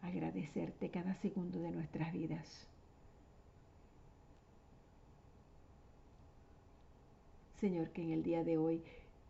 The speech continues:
nuestro rostro, nuestro semblante refleje la grandeza de nuestro Dios, la grandeza tuya, Padre amado.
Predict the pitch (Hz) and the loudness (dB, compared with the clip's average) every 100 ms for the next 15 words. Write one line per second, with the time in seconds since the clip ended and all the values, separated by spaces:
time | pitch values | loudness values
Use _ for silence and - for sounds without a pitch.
0 | - - - - - - 185 - 165 147 | -20 -20 -20 -20 -8 -2 0 2 2 2
1 | - 185 175 - 190 175 156 190 175 190 | 0 0 0 -2 -4 -2 -2 -2 -2 0
2 | 175 170 175 180 196 165 180 175 - 185 | 0 2 2 2 2 -2 0 -2 -2 -2
3 | 175 180 - - - - 170 165 156 156 | 0 0 -4 -8 -14 -2 2 2 4 2
4 | 175 165 - - - - - - - - | 2 -2 -2 -4 -6 -10 -18 -18 -20 -18
5 | - - - - - - - 202 175 170 | -18 -18 -18 -18 -20 -20 -8 -2 0 0
6 | 147 185 - 151 170 - - - - - | 0 -2 0 -2 -2 -4 -8 -12 -18 -20
7 | - 196 165 165 160 190 175 - 185 - | -10 -4 -2 0 0 0 0 -2 -4 0
8 | 196 185 165 165 165 165 - - | 0 0 -2 -2 -2 -2 -4 -4